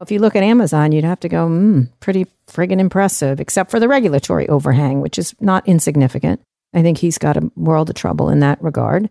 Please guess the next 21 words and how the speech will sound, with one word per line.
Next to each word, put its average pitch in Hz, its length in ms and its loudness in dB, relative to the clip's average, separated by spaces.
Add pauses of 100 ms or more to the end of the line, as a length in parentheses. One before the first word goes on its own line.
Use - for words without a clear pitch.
(340)
I 165 40 0
think 185 140 2
he'll 214 160 4
be 180 120 2
the 160 100 0
one 143 240 2
most 139 300 0
focused 127 420 -4
on 131 220 0
'cause - 220 -2
I 147 80 2
think - 280 -2
they 127 120 0
get 120 240 2
it. - 300 -2 (340)
Facebook 175 360 0
will 135 140 0
wane. 131 440 2 (380)
Amazon 147 440 2
might 117 200 -2
not. - 280 -8